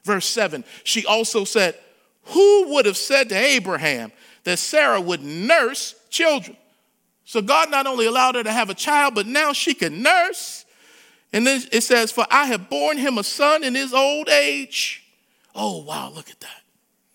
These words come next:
Now, verse eight, here, here, here we go now. "So the child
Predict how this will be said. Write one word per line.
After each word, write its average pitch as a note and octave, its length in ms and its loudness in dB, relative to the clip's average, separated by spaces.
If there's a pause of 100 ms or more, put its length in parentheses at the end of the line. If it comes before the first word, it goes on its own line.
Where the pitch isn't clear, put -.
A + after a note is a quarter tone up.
(120)
Now, E3+ 160 -4
verse F3+ 280 -2
eight, E3+ 160 0
here, F3+ 260 -4
here, E3+ 340 -8
here F3+ 140 -6
we F3+ 80 -10
go F#3 140 -6
now. B2+ 180 -12 (1300)
"So G#3+ 280 -2
the E3+ 100 -6
child A3 600 0